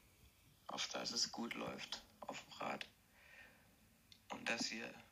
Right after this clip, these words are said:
bald gut ankommen werden in Le Puy. Und dann sind wir eigentlich so, ja, wirklich unterwegs auf dem Jakobsweg, wenn ich mir jetzt grad noch mal die,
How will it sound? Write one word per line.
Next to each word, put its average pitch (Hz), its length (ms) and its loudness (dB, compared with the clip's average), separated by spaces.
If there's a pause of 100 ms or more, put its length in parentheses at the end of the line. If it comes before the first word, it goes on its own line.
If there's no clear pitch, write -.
(880)
bald - 340 2 (340)
gut - 200 -4
ankommen - 540 0
werden - 320 -2
in - 680 -8
Le - 140 -4
Puy. - 360 -4 (1500)
Und - 120 -6
dann - 120 -6
sind 139 220 -2
wir 135 100 0
eigentlich 131 320 0
so, - 180 2 (240)
ja, 131 180 -4 (560)
wirklich - 540 -2 (1120)
unterwegs 117 560 0
auf 110 180 0
dem 113 140 -2
Jakobsweg, - 640 -2
wenn - 120 2
ich - 180 -2
mir - 100 -2
jetzt - 200 -6
grad - 240 -2
noch - 240 -4
mal - 300 0
die, - 300 -2